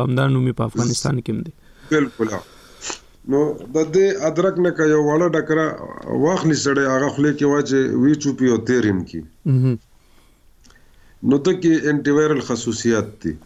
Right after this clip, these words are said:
Speaker 1: او.
Speaker 2: او ښه طریقه بیا دا ده، لکه د دې ورور چې اوس میډیکل کارډ نشته، نو خو پاکستان، افغانستان نه دی، هلته خو په طریقه کېږي هر څه.
Speaker 1: مهم.
Speaker 2: نو موږ کولی شو چې، آه، تقریباً سل ګرامه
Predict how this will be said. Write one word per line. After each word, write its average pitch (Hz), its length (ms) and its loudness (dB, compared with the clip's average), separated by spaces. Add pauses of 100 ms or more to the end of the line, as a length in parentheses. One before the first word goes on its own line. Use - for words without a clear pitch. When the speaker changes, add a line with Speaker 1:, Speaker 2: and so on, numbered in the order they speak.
(240)
Speaker 1:
او. 131 240 2 (880)
Speaker 2:
او 120 140 -2
ښه 180 220 -4
طریقه 170 320 0
بیا 160 180 0
دا 160 140 0
ده، 156 140 2
لکه 147 240 0
د 143 140 0
دې 151 80 2
ورور 151 180 2
چې 123 80 -4
اوس 127 140 0
میډیکل 143 400 2 (100)
کارډ 143 240 -2
نشته، 131 200 -2
نو 131 240 2
خو 123 120 0
پاکستان، 127 540 0
افغانستان 127 640 0
نه 139 100 2
دی، 127 60 2
هلته 123 200 0
خو 117 120 2
په 117 140 -2
طریقه 117 360 0
کېږي 95 380 -4
هر 78 140 -4
څه. 76 80 -12 (260)
Speaker 1:
مهم. 127 300 0 (800)
Speaker 2:
نو 135 100 2
موږ 175 260 4
کولی 175 340 2
شو 160 220 0
چې، 139 240 0 (460)
آه، 120 60 0
تقریباً 135 680 0 (320)
سل 165 380 2
ګرامه 131 340 0